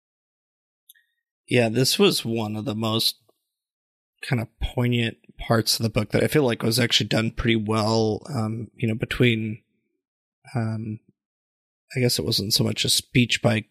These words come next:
Sisko as kind of just his own, his own thoughts about all of this.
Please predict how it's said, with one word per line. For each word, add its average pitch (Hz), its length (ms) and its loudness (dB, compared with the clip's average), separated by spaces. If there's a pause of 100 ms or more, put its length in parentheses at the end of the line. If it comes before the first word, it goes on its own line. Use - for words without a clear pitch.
(200)
Sisko 110 420 2
as - 220 -2
kind 117 180 -2
of 107 100 -4
just - 240 -2
his 107 220 2
own, 113 560 -2
his 117 200 4
own 110 160 0
thoughts - 380 0
about 113 260 0
all 110 160 -2
of 113 100 -4
this. 117 340 0